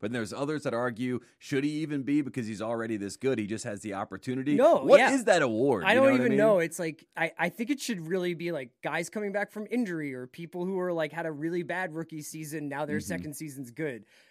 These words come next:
Speaker 2: Maxey was, like, up and around twenty points a game last year, and
Speaker 1: Right.
Speaker 2: now he's up and around thirty. So I, is that really most improved, or isn't that just, like, an all-star?
Speaker 1: Um, let's talk about another guy that a lot of people like, Victor Wembanyama.
Speaker 2: Yeah.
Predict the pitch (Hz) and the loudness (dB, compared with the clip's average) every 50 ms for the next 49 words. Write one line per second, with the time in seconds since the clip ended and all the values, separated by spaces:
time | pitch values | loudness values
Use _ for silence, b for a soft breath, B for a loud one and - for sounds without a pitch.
0 | b b 170 190 240 - - 339 320 294 247 196 180 180 156 143 - _ - 151 | b b 0 0 0 0 0 -2 0 0 -2 -4 -2 -4 -4 -4 -6 _ -10 -10
1 | 170 - 190 160 139 139 139 139 156 175 - - 226 226 220 214 - 226 226 - | -8 -8 -8 -8 -6 -6 -6 -6 -6 -8 -8 -8 -8 -8 -8 -6 -6 -6 -4 -4
2 | 185 233 214 240 240 247 247 240 240 240 - - 240 247 247 254 247 185 196 - | -4 -2 0 0 0 0 0 -2 -4 -4 -4 -6 -8 -8 -6 -4 -4 -2 0 2
3 | - 190 196 190 185 160 180 170 - 160 151 147 151 143 131 123 - - - 143 | 2 2 2 0 -2 -2 -4 -4 -4 -6 -4 -4 -4 -4 -6 -10 -14 -12 -12 -10
4 | 135 127 107 - - - - 160 151 151 147 139 135 - b b b b b b | -10 -12 -14 -16 -14 -8 -6 -4 -4 -4 -4 -6 -8 -10 b b b b b b
5 | 151 165 170 147 160 175 160 151 151 175 175 160 147 151 156 156 - 160 143 131 | -2 0 0 0 -2 -2 -2 -2 -4 -4 -4 -4 -4 -6 -6 -6 -8 -10 -10 -10
6 | - 156 185 220 208 170 170 160 147 156 165 143 135 143 131 143 143 - 151 131 | -8 -8 -8 -6 -6 -6 -6 -6 -6 -6 -8 -6 -6 -8 -8 -10 -12 -10 -10 -10
7 | 120 131 123 120 123 131 - - - 65 67 - - - - 107 110 107 104 101 | -10 -12 -12 -12 -12 -12 -14 -16 -20 -20 -20 -18 -10 -6 -4 -2 -2 -2 0 0
8 | 131 - - - 208 175 175 147 123 110 120 117 117 104 98 98 98 95 92 87 | 0 0 2 0 0 2 4 4 4 4 4 2 2 2 2 2 2 2 0 0
9 | 92 95 90 78 95 78 - 73 76 78 80 80 - - 101 107 104 - 101 90 | 0 -2 -2 -4 -6 -8 -8 -6 -6 -6 -6 -6 -6 -4 -4 -2 -2 -2 -2 -2
10 | 90 85 80 78 78 78 78 76 78 80 78 151 170 | -2 -2 -2 -4 -6 -4 -4 -4 -4 -2 -2 -2 -2